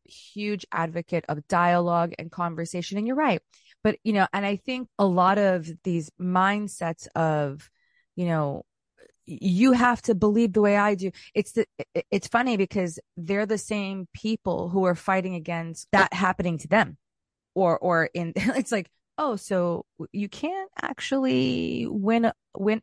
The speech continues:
any battles by doing the same thing that was done. You have to change it <laughs> now." So I, I do, I agree with, with dialogue when the whole, and I'm gonna be very, you know, open with this because it just is what it is. With the whole B L M thing, I have a lot of friends who are Black, right?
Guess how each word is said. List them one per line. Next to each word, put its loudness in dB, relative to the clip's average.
any 0
battles -2
by -2
doing -6
the -4
same -8
thing -8
that -6
was -4
done. -6
You 0
have 2
to -2
change -16
it -2
<laughs> -2
now." -2
So 2
I, 4
I 6
do, 4
I 8
agree 4
with, 2
with 0
dialogue 2
when -2
the -2
whole, 0
and -2
I'm -2
gonna -6
be -4
very, -4
you -12
know, -18
open -4
with -6
this -4
because -2
it 0
just -6
is 2
what 2
it -
is. -2
With -6
the -4
whole 2
B 2
L 0
M -4
thing, -12
I 4
have 4
a 2
lot 2
of -20
friends -2
who -2
are 0
Black, -2
right? 0